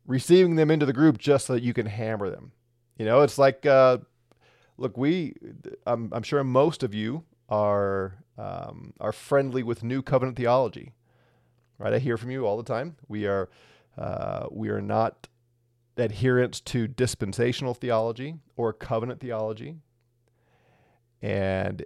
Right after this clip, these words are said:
how easy is it to invite someone in our groups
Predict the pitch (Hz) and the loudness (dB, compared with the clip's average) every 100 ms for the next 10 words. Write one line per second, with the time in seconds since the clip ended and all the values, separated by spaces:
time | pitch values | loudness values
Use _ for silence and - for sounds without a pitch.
0 | - - - 113 120 123 123 123 120 123 | -16 -12 -2 0 0 -2 0 -2 -2 -2
1 | 135 - 117 104 85 113 127 - _ _ | -4 -4 -4 -4 2 2 2 -2 _ _
2 | _ _ _ _ - - 123 123 127 120 | _ _ _ _ -12 -4 -2 0 0 -2
3 | 117 117 104 117 165 - - | -2 0 0 -2 -4 -6 -18